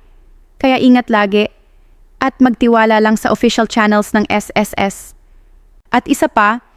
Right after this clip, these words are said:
may mga seniors na nag-worry kung may tax ba sa kanilang pensyon. Ang mabuting balita ay exempted sa tax ang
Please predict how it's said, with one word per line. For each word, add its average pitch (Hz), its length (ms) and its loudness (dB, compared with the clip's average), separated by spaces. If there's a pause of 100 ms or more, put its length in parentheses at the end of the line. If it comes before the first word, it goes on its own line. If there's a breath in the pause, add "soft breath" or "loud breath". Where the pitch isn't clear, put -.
(160)
may 254 160 2
mga 269 240 4
seniors 233 640 2
na 240 80 2
nag-worry 214 560 2
kung 240 240 0
may 220 160 0
tax - 320 -4
ba 214 160 0
sa - 160 -10
kanilang 202 320 2
pensyon. 196 640 -2 (800)
Ang 233 80 4
mabuting 240 480 4
balita 262 560 0
ay 220 160 -2
exempted 240 640 -2
sa 269 160 -2
tax - 480 -4
ang 220 160 -2